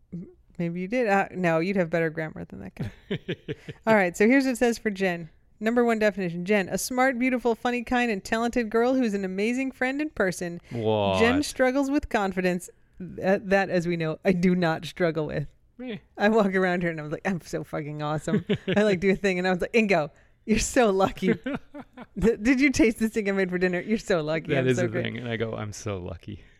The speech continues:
Speaker 1: Puts up with more than an average person, but everyone else can see how amazing she is.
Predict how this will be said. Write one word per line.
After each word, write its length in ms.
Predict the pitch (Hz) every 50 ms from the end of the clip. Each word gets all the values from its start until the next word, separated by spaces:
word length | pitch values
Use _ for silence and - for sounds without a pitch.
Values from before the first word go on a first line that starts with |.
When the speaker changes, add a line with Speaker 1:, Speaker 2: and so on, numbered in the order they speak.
| - - -
Speaker 1:
Puts 240 | - 294 302 294 -
up 140 | 294 277 254
with 100 | 269 240
more 300 | 240 233 240 247 254 262
than 160 | 247 226 208
an 120 | 202 202
average 380 | 208 208 233 240 262 262 - -
person, 460 | - 262 247 247 233 - 302 294 262
but 120 | 202 - -
everyone 360 | 202 208 226 262 269 254 240
else 220 | 226 233 254 262
can 180 | - - 202 190
see 220 | - - 220 233
how 160 | 240 240 247 262
amazing 560 | 277 285 277 247 208 180 175 165 170 170 160
she 260 | - - 175 170 165
is. 340 | 160 160 160 160 - -